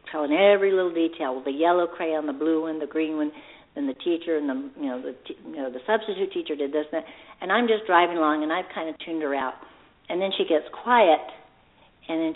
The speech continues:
she'd say, "Mom, look at the sky. The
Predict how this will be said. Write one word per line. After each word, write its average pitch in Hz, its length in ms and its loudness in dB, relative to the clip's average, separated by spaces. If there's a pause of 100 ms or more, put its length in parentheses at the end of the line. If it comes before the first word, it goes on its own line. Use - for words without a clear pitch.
(120)
she'd 165 180 -4 (100)
say, 151 480 0 (880)
"Mom, 175 420 -2 (180)
look 220 240 4
at 277 120 -4
the 202 80 -12 (120)
sky. 147 380 2 (1400)
The 175 120 -6